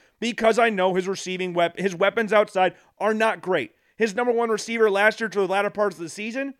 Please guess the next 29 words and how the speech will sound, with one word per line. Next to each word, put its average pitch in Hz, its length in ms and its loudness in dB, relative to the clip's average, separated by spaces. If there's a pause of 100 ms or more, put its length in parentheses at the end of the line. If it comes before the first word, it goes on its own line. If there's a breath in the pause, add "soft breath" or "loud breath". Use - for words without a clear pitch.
(240)
was 185 140 -4
Isaiah 220 320 6
Hodgins, 175 500 4
who 175 60 -6
was 175 100 -4
a 170 60 -8
Bills 202 220 2
practice - 400 -2
squad 180 280 2
player 175 180 -2
for 175 100 -8
most 185 180 -4
of - 80 -10
his 170 100 -8
career 175 240 -2
in 160 60 -4
Buffalo. 147 480 -2 (640)
They 180 120 0
went 208 160 0
out 220 120 4
and 208 100 -6
signed 208 280 2
Darren 208 280 0
Waller. 233 280 0
Obviously, 180 320 -2
they 185 60 -2
had 175 140 -2
Saquon 190 400 -2
Barkley, 175 500 2